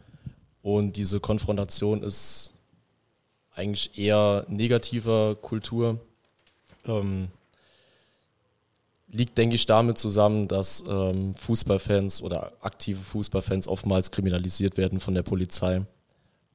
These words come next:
und dass da halt schnell ein Bild geschaffen wird, ähm, und man einfach diesem Bild ausgesetzt ist und dass man mit, ja, entsprechenden Repressalien dann leben muss, beziehungsweise damit konfrontiert wird.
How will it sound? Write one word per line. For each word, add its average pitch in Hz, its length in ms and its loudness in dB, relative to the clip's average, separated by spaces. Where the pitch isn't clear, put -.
und 92 180 -2
dass 95 140 2
da 101 120 0
halt 92 160 -2
schnell 98 300 4
ein 98 80 -2
Bild 107 240 4
geschaffen 98 540 -2
wird, 98 300 0
ähm, 87 340 -8
und 90 200 -6
man 92 160 -2
einfach 98 320 -2
diesem 92 480 -2
Bild 104 260 2
ausgesetzt 107 640 4
ist - 280 0
und 226 140 -2
dass - 120 -2
man 208 140 2
mit, - 320 -4
ja, - 80 -12
entsprechenden 104 560 0
Repressalien 90 720 -2
dann 95 260 -6
leben 98 280 0
muss, 95 280 -2
beziehungsweise 95 800 -6
damit 104 220 2
konfrontiert - 560 -4
wird. - 100 -6